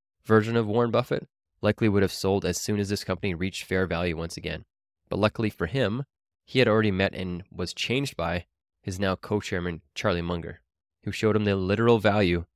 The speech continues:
of buying right and holding on. So how did he do?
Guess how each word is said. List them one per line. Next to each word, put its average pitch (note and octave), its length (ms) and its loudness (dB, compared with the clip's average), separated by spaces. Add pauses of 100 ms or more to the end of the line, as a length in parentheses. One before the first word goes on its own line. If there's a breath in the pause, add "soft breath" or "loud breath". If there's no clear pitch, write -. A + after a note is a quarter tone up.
(420)
of F#2 160 -6
buying F#2+ 320 4
right F2 200 2
and F2 140 -6
holding D#2+ 280 -4
on. C#2+ 220 -10 (1120)
So - 140 -4
how A#2+ 320 4
did B2 220 2
he A#2 140 -2
do? A2+ 260 -2